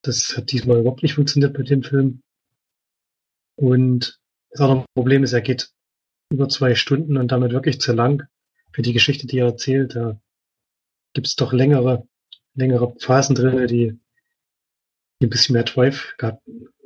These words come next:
äh, verdient hätten und wo es eigentlich einfach ein bisschen schneller hätte vorwärts gehen müssen. Da wiederholen sich auch Sachen und ja, man, man weiß eigentlich schon ab einem bestimmten Zeitpunkt, auf was das Ganze hinauf-, hinauslaufen könnte.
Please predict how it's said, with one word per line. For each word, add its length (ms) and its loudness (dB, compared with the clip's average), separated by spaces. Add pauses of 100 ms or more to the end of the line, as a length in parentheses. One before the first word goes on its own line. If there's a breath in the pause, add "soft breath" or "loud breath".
äh, 340 0
verdient 400 2
hätten 300 2
und 140 0
wo 60 0
es 180 -2
eigentlich 240 0
einfach 260 -2
ein 140 -4 (560)
bisschen 200 0
schneller 260 4
hätte 120 0
vorwärts 360 -2
gehen 200 0
müssen. 320 -4 (560)
Da 120 -2
wiederholen 340 4
sich 160 -2
auch 100 0
Sachen 420 -2
und 400 -6 (1800)
ja, 140 2
man, 240 0 (480)
man 140 -2
weiß 200 2
eigentlich 200 0
schon 160 0
ab 60 -8
einem 60 -10
bestimmten 400 -8
Zeitpunkt, 460 -6
auf 120 -6
was 120 -8
das 180 -12
Ganze 280 -4
hinauf-, 460 -4
hinauslaufen 520 -4
könnte. 520 -4